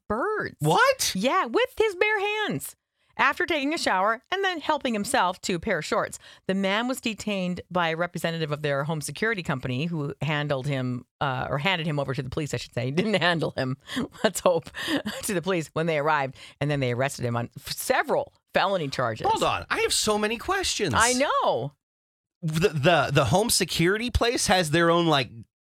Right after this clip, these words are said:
Speaker 2: guards?
Speaker 1: I guess.
Speaker 2: Okay.
Speaker 1: Yeah, the, the, they have their own security company.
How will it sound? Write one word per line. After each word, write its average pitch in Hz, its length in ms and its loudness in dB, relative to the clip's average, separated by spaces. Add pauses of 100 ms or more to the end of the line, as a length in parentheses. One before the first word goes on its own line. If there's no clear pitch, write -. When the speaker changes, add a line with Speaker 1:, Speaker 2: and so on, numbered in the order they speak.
(120)
Speaker 2:
guards? 226 720 0 (180)
Speaker 1:
I 156 60 -2
guess. 294 540 -2 (260)
Speaker 2:
Okay. 190 580 2 (140)
Speaker 1:
Yeah, 190 220 2
the, 180 220 -2
the, 156 500 0
they 165 200 0
have 165 120 -4
their 165 120 0
own 160 140 -2
security 185 800 -4
company. 277 400 -4